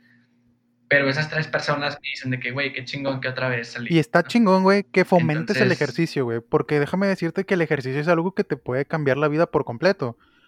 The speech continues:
Speaker 2: O sea, ahorita
Speaker 1: Por
Speaker 2: yo no estoy en mi
Speaker 1: completo, güey.
Speaker 2: top del, <laughs> de peso, o sea, le-, literal, estoy en sobrepeso, pero hace un
Speaker 1: Ujú.
Speaker 2: año, güey,
Speaker 1: Sí,
Speaker 2: yo
Speaker 1: yo
Speaker 2: estaba
Speaker 1: también,
Speaker 2: en
Speaker 1: güey.
Speaker 2: mi peso ideal. Bajé como veinte kilos, güey, veinticinco. No sé ni yo cómo le hice, güey, pero estaba en,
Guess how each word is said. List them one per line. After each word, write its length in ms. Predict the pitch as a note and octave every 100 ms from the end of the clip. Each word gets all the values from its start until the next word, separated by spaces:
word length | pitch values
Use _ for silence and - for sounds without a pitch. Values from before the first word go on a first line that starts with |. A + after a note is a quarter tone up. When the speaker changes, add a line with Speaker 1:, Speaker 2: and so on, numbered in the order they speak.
| _
Speaker 2:
O 80 | -
sea, 360 | D3+ E3 D3 C3
ahorita 520 | - E3 E3 A3+ A3+ _ _ _
Speaker 1:
Por 120 | -
Speaker 2:
yo 140 | D#3+
no 60 | E3+
estoy 280 | F#3+ A3+ G#3
en 100 | G#3+
mi 80 | F3+
Speaker 1:
completo, 260 | - D3+ D#3
güey. 80 | A#2+
Speaker 2:
top 40 |
del, 360 | D3+ D#3 D3 C3 -
<laughs> 180 | D#3 C3+
de 100 | C3+
peso, 340 | - - D3
o 40 |
sea, 200 | C3 B2 B2
le-, 160 | B2+
literal, 460 | C3 C#3 - C3 C#3
estoy 180 | C#3 D#3
en 100 | D#3+
sobrepeso, 600 | D3+ C3 E3+ E3 C#3+ - _ - - _ _
pero 160 | F3
hace 180 | E3 D#3
un 80 | A3
Speaker 1:
Ujú. 40 |
Speaker 2:
año, 260 | G#3+ G3+ G3
güey, 220 | F#3+ F#3 - _ _ _ -
Speaker 1:
Sí, 40 | - -
Speaker 2:
yo 40 |
Speaker 1:
yo 40 | D3+
Speaker 2:
estaba 220 | - E3
Speaker 1:
también, 160 | E3+ E3
Speaker 2:
en 40 |
Speaker 1:
güey. 120 | D#3
Speaker 2:
mi 260 | C#3+ C3 A#2+ - _
peso 240 | - -
ideal. 420 | F#3+ E3 D#3+ D#3+ B2+ _ _ _ -
Bajé 300 | D3 D3+ -
como 240 | - F#3 F#3+
veinte 340 | E3+ E3 -
kilos, 320 | - F3+ D#3+
güey, 120 | C3+ C3+
veinticinco. 580 | C3+ - - F3 C#3
No 140 | C3 D3
sé 100 | F#3+
ni 140 | F#3
yo 160 | D#3 D#3
cómo 180 | F3+ F3
le 120 | D#3+
hice, 240 | E3 -
güey, 120 | D3 C3+
pero 160 | C#3
estaba 240 | C#3+ D3 D3+
en, 160 | C3+